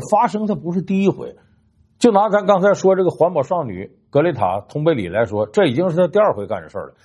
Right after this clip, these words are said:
因为今年六月份，呃，她乘坐一个叫马德琳号帆船，从这个西西里岛，就从意大利那儿出发，这不离着更近吗？奔着地中海去了，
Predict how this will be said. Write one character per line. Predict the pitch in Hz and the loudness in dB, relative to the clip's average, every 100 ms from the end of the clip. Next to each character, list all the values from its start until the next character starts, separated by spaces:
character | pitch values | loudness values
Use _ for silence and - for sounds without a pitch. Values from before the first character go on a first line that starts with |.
| _ _ | _ _
因 | 185 | 2
为 | 233 | 2
今 | - 240 | 0 0
年 | 247 | 2
六 | 254 294 | 2 2
月 | 135 | 0
份， | - 107 - _ _ _ _ _ | -2 -8 -10 _ _ _ _ _
呃， | 120 123 | 0 2
她 | 123 160 156 | 2 0 0
乘 | - 139 | -2 -4
坐 | 160 147 | 0 0
一 | |
个 | 139 147 | 0 -4
叫 | 147 135 120 | 0 0 0
马 | 104 95 | -2 -2
德 | 156 | 0
琳 | 123 147 | -2 -4
号 | 175 139 | -4 -2
帆 | 143 | -4
船， | 139 85 135 _ _ _ _ _ | -4 -6 -8 _ _ _ _ _
从 | _ - 147 | _ -2 2
这 | 185 | 2
个 | 170 | 2
西 | 143 190 | 2 2
西 | 165 | 2
里 | 175 185 | 4 2
岛， | 151 - - _ | 0 -4 -12 _
就 | 127 | -4
从 | 120 156 | -2 0
意 | 175 | 2
大 | 165 | 2
利 | 202 | 0
那 | 165 | -2
儿 | 107 | -4
出 | - 87 | -6 -6
发， | 78 73 _ _ _ | -6 -6 _ _ _
这 | - | 0
不 | 135 | 2
离 | 135 | 4
着 | 175 | 2
更 | 208 156 | -2 -2
近 | 170 | -2
吗？ | 135 101 - _ _ | -2 -8 -14 _ _
奔 | 185 151 | 0 0
着 | |
地 | 139 147 | 2 0
中 | 127 | 0
海 | 98 67 | -4 -8
去 | - 101 | -8 -10
了， | 73 | -10